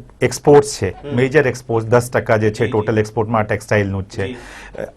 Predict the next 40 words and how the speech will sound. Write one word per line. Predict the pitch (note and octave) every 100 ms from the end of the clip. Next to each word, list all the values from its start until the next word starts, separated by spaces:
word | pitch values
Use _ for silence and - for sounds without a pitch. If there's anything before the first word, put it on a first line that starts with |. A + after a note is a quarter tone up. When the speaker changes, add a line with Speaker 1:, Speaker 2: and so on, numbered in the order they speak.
| -
Speaker 1:
in-, | B2+ B2+ C#3
index | B2 C3
of | C3 C#3+ A#2+
industrial | A2 A#2 - A#2
production | A2 A2 A2 A#2+ A2
છે, | A2+
આમાં | A2 A2+
પંદર | G#2+ A2 A#2
ટકા | A2 - G#2
છે. | A2+
સાડા | G#2+ A#2 A2+ A#2+
ચાર | A#2+ A#2+ B2+
કરોડ | A#2+ A2+ A#2 B2+ B2+
લોકોને | G#2+ G#2+ C3+ B2
ડાયરેક્ટલી | A2+ G#2+ A2 A2+ C3
એમ્પ્લોયમેન્ટ | A2 G#2+ A2+ C#3 B2+ G#2
આપે | G2+ F2+
છે. | F#2+
Speaker 2:
હા, | G#2+ B2+
બિલકુલ. | D3+ E3+ - -
Speaker 1:
Yeah. | A2+ B2 - - -
તો | A3+ A3 A3 A2
definitely, | C#3+ F3 D#3+
અને | C3 D3+
જી | A2+ A#2+
ડી | C3+
પી | C3+
નો | C3 C3 B2+ A#2+ -
મોટો | A#2+ A#2+ C3
હિસ્સો | A#2+ A#2 D#3
છે | A2 G#2
આમાં. | F2
Speaker 2:
જી. | G2+ B2+ - - -
Speaker 1:
તો | B3+
definitely | C4 C#3+ D#3+ G3 A3 F3 D3 F#3 - -
જે | B2+ G3+ A3+ -
આ | C#3+ D#3 G3+ G3+ - - - -
સેલ | - C#3 F3 C3+
ના | B2+ B2+
થાય, | - F#2 D#2+